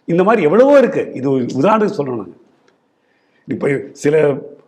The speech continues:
நாங்க உதாரணம் எடுத்து பேச ஆரம்பிச்சாக்க எல்லாம் மலைச்சு நிக்கலாம்.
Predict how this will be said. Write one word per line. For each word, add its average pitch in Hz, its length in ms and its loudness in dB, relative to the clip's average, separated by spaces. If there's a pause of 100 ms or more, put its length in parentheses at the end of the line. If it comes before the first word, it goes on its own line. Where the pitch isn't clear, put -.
நாங்க 131 220 -2
உதாரணம் 185 360 2
எடுத்து 170 260 0
பேச 156 380 2
ஆரம்பிச்சாக்க 139 640 -2 (1040)
எல்லாம் 180 320 0
மலைச்சு 247 280 2
நிக்கலாம். 156 480 -2